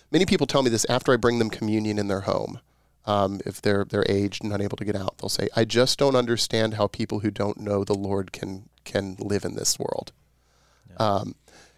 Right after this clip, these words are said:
Speaker 1: and they're on to something. So, so to lift people's eyes from this age to that age, to say, "Well, have you even considered this possibility?" To just,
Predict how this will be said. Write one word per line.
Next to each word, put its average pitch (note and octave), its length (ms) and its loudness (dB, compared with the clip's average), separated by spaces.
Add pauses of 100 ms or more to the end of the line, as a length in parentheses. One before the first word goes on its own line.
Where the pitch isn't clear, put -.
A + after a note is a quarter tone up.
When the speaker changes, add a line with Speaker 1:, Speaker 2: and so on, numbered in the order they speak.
Speaker 1:
and C3+ 220 4
they're C3+ 120 8
on C#3+ 180 6
to D3 60 0
something. - 420 -2 (360)
So, B2 520 6 (280)
so - 240 4
to A#2 160 4
lift C3 320 2
people's D#3 340 2
eyes A#2 320 2
from G#2+ 380 -2
this B2+ 320 6
age B2 640 4
to A#2 140 0
that G#2+ 420 0
age, - 420 -4 (200)
to - 100 -4
say, A2 340 4
"Well, A2 180 -2
have C3+ 180 2
you C#3 80 0
even C#3 260 2
considered A2+ 720 0 (100)
this A2 200 -2
possibility?" G#2+ 640 -2
To - 160 -12
just, A#3 260 2